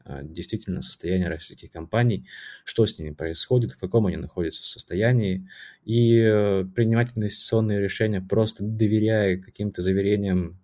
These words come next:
э, он-, заинтересованных лиц, а как бы Герман Греф заинтересованный человек, это его компания, он является главой, э, Сбера, доверять таким людям, ну, э, не знаю,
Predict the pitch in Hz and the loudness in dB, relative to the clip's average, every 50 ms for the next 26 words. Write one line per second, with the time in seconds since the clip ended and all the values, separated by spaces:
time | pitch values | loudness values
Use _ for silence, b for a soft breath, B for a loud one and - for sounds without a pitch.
0 | _ - 90 90 90 90 87 90 85 82 80 78 80 - 131 _ _ _ _ _ | _ -8 -6 -6 -4 -4 -6 -6 -8 -10 -14 -16 -18 -20 -20 _ _ _ _ _
1 | _ _ _ _ - - 98 92 95 - _ - - 123 117 117 - 110 117 117 | _ _ _ _ -10 -8 -8 -8 -8 -10 _ 0 2 2 2 2 2 0 0 4
2 | 139 131 113 104 101 98 98 - 123 190 190 - - - - - - 82 80 82 | 4 4 4 4 0 0 0 2 2 2 0 -2 -8 -12 -10 -8 -6 -4 -4 -4
3 | 85 90 85 98 95 98 101 98 92 98 92 87 90 95 92 92 107 107 - 120 | -4 -4 -2 -2 0 0 0 0 2 2 2 2 2 0 0 -2 -2 0 2 2
4 | 92 80 78 76 - - - 80 85 85 76 - _ - 85 90 98 95 92 82 | 2 2 -2 -8 -12 -12 -8 -6 -4 -4 -4 -6 _ -4 0 0 0 0 0 -4
5 | 80 78 - 123 165 170 135 101 - B B B B B B B B - 95 95 | -6 -4 -2 0 0 2 0 0 -2 B B B B B B B B -4 -4 -2
6 | 90 90 95 95 95 92 92 87 82 90 98 101 101 95 87 82 - _ B B | 0 2 2 2 2 2 -2 -4 0 0 2 4 4 4 4 2 -2 _ B B
7 | B B B B B 69 69 73 80 87 90 139 160 165 147 117 95 82 - - | B B B B B -12 -10 -10 -6 -2 2 4 4 6 6 4 2 0 -4 -8
8 | - 120 92 92 107 147 156 151 - 123 - 120 113 117 117 110 104 90 92 120 | -8 -2 0 2 2 2 2 0 -4 -6 -4 -2 0 2 2 2 2 0 0 0
9 | 120 127 123 120 - _ _ - - - - - - _ _ _ _ - 92 90 | -2 -2 -4 -8 -14 _ _ -18 -18 -18 -20 -20 -20 _ _ _ _ -4 -4 -4
10 | - - 73 76 78 | -4 -6 -12 -16 -16